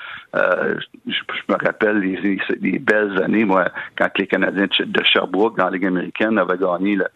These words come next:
la Coupe Calder, mais il y avait, euh, six, sept jeunes dans cette équipe-là qui ont joué éventuellement à Montréal l'année d'après, qui ont gagné, le Canadien a gagné, a gagné la Coupe Stanley. On n'a pas ça à Laval. On a une bonne équipe de vétérans. Mais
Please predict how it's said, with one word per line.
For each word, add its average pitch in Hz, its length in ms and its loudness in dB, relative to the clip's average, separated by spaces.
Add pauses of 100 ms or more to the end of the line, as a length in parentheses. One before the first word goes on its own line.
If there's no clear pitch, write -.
(160)
la 90 120 0
Coupe - 340 -2
Calder, 98 460 2 (420)
mais 95 160 2
il 98 40 2
y 95 40 2
avait, 95 160 2
euh, 95 300 4 (180)
six, 123 160 -2 (180)
sept 110 180 0 (180)
jeunes 98 480 2
dans 95 80 0
cette 98 180 -4
équipe-là 107 480 -2
qui 101 100 0
ont 98 200 0 (180)
joué 101 300 0
éventuellement 98 580 2
à 107 40 0
Montréal 95 680 2
l'année 95 380 0
d'après, 95 420 0 (500)
qui 98 120 0
ont 95 80 0
gagné, 92 340 2
le 98 80 0
Canadien 92 360 0
a - 20 2
gagné, 92 480 -2
a 85 160 4 (120)
gagné 92 300 0
la 92 80 0
Coupe - 220 -4
Stanley. 98 400 0
On 92 100 2
n'a 98 160 0
pas 101 240 -2
ça 104 80 4
à 101 40 2
Laval. 90 500 0
On 87 100 2
a 98 60 4
une 101 160 0
bonne 123 320 2
équipe 113 260 0 (340)
de 92 140 -2
vétérans. 101 580 2 (840)
Mais 147 260 4